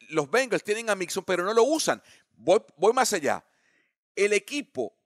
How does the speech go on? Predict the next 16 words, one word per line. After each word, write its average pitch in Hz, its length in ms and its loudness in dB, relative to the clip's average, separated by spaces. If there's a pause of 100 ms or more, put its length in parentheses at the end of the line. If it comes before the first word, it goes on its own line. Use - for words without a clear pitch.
que 180 160 -2
más 226 420 0 (100)
porcentaje 196 760 0
de 220 120 6
primeras 180 520 -4
oportunidades 156 760 -2
consigue 139 760 -10 (560)
por 170 340 4
tierra 156 680 2 (380)
en 170 200 -4
la 170 160 2
N 226 160 -2
F 190 240 0
L 123 260 -6
este 190 320 -4
año 143 340 0